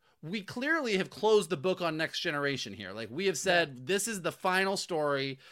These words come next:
Speaker 1: This is them. This is their happy ending." So if he wants to tell the final Q story,
Speaker 2: Mm.
Speaker 1: I'm down.
Speaker 2: Yeah.
Speaker 1: Like, I don't want anyone else to do it. I'd prefer he do it. So why don't we just let him do it?
Speaker 2: Possible. Very possible. Um,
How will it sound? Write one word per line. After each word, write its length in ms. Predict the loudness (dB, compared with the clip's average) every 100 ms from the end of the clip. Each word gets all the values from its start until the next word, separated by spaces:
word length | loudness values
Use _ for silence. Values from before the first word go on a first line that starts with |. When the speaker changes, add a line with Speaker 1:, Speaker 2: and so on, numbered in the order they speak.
| -18 -8
Speaker 1:
This 280 | -2 -2
is 180 | -2 -4
them. 480 | 0 4 4 2 -4
This 160 | -6 -6
is 80 | -2
their 140 | 2
happy 320 | 2 2 -2
ending." 400 | -2 -2 -4 -6 -14 -20 -12
So 220 | 0 2
if 80 | 2
he 240 | 0 0
wants 260 | 2 0 0
to 120 | -6
tell 220 | 0 0 2
the 120 | -4
final 460 | 0 2 4 2 -2
Q 360 | -6 -4 -4
story, 680 | -2 -2 0 0 0 -4 -8 _ _
Speaker 2:
Mm. 180 | -8 -8 -12 _
Speaker 1:
I'm 220 | 0 2 2
down. 420 | 2 2 -2 -12 _ _ _
Speaker 2:
Yeah. 100 | 2
Speaker 1:
Like, 80 | 6
I 100 | 8
don't 140 | 8 8
want 200 | 6 6
anyone 280 | 4 6
else 160 | 4 4
to 100 | 0
do 220 | 0 2
it. 60 | 2
I'd 140 | 2
prefer 300 | 0 2 2
he 160 | 2 2
do 200 | 4 4
it. 120 | 2
So 140 | 0 2
why 160 | 4
don't 140 | 2 2
we 80 |
just 160 | -2 2
let 160 | 2 4
him 100 | 2
do 160 | 2
it? 180 | 0 -4 _ -20 _ _ _ _ _ _ _ _ _
Speaker 2:
Possible. 340 | 2 2 0 -14 -4
Very 200 | 0 0
possible. 420 | -2 -4 -6 -20 _ -20 -20 -20 0
Um, 360 | 8 8 8